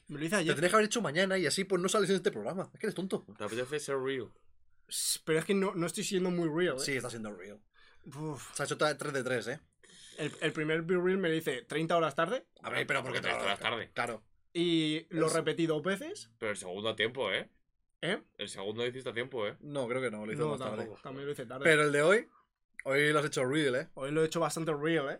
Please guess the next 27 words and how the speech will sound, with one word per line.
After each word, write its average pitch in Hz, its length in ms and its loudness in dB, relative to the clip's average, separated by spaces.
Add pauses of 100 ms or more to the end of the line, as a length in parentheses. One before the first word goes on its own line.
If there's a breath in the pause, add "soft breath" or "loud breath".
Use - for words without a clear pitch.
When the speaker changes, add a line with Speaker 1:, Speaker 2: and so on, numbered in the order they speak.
(140)
Speaker 2:
Sí, - 120 -8
Speaker 1:
Hoy - 60 -2
Speaker 2:
sí, 160 40 -4
Speaker 1:
me 170 60 2
Speaker 2:
sí. - 20 0
Speaker 1:
siento 175 180 0
bastante 165 300 2
orgulloso 143 400 -4
porque 135 180 -6
he 127 60 -8
sido 156 160 -6
muy 151 240 -8
real. 135 240 -6 (160 loud breath)
Speaker 2:
Y 131 120 -12
Speaker 1:
Pero 156 140 4
es 151 60 0
que 220 160 2
el 156 160 -2
primero 165 360 -2
que 214 100 -2
hice, 180 340 -2
<clears throat> - 800 -8
eh, 151 500 4
claro, 196 180 4
yo 156 140 0
no 220 120 0
sabía 233 420 -2